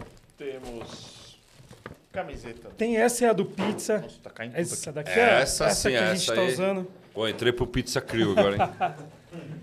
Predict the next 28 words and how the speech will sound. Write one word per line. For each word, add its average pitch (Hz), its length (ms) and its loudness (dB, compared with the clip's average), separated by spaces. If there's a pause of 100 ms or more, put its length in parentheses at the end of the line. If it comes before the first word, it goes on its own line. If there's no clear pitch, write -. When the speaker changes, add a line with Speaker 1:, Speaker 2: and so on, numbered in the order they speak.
(320)
Speaker 2:
É 175 60 -8
a 151 80 -2
dos 160 200 -6
Speaker 3:
Porra. 180 120 -4
Speaker 2:
quatro 180 320 4
irmãos, 165 560 4
um 165 100 0
parceirão 175 680 2
nosso, 156 400 2
é 156 120 -2
a - 20 -4
confecção. 170 500 -6
Speaker 3:
Pô, - 80 0
essa - 240 2
aqui - 160 -6
parece - 360 -2
ser 180 60 0
Speaker 2:
Mano, 190 220 4
Speaker 3:
grande, 180 40 8
Speaker 2:
olha 214 80 10
o 233 40 8
Speaker 3:
hein, - 60 2
mano? 233 100 10
Speaker 2:
material, 175 560 6
mano, 170 260 -2
material 180 380 0
muito 180 240 -2
bom. 151 380 -6